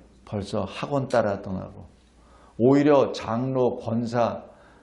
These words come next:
신실하신 집사라시는 부모들이 학원으로 내쫓는다고 그럽니다. 교회 오겠다는 자녀를 학원 나가라고,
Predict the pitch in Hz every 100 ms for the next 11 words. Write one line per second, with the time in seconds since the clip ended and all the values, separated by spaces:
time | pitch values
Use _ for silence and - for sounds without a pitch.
0 | _ _ - - 170 143 147 131 113 117
1 | - 117 - 123 113 107 113 107 107 104
2 | - 110 110 98 98 98 98 - _ _
3 | _ _ _ _ _ _ _ _ _ -
4 | - 175 180 156 143 123 104 104 - 185
5 | 196 190 123 95 90 - - - - _
6 | _ _ _ _ _ _ _ _ _ _
7 | _ _ _ _ - _ _ - _ _
8 | - - 117 135 147 127 123 135 - 123
9 | 120 113 101 101 101 123 - - _ _
10 | _ _ - 175 202 175 120 107 104 98
11 | 95